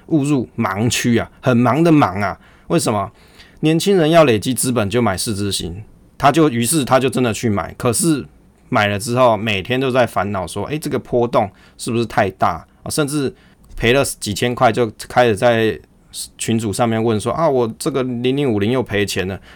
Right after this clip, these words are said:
啊，我买零零五零怎么套了两年，股息又领得很少？”就开始发文章，或者是在那边到处问人自己多，做的对还是错。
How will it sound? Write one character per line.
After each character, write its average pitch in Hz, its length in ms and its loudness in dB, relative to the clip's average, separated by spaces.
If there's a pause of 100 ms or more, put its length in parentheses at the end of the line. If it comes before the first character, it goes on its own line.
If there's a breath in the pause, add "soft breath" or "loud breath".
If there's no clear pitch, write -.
啊， 165 120 0
我 175 120 4
买 135 220 2
零 127 140 2
零 143 160 0
五 117 60 0
零 110 140 0
怎 101 100 -4
么 104 120 -2
套 131 260 2
了 104 100 0
两 98 200 -4
年， 107 140 -4
股 101 120 -6
息 98 160 -4
又 123 120 2
领 95 160 -2
得 92 80 -6
很 101 200 -4
少？” - 280 -4 (360 soft breath)
就 170 120 0
开 147 220 2
始 113 140 -4
发 117 240 4
文 98 220 0
章， 104 240 0
或 117 100 0
者 107 40 -4
是 117 140 -2
在 117 140 2
那 113 80 0
边 110 140 -2
到 107 160 2
处 101 180 -4
问 104 160 0
人 90 140 -6
自 113 140 -6
己 90 160 -6
多， 104 280 -2
做 104 280 -2
的 87 80 -6
对 - 240 -4
还 90 120 -6
是 95 80 -10
错。 - 320 -8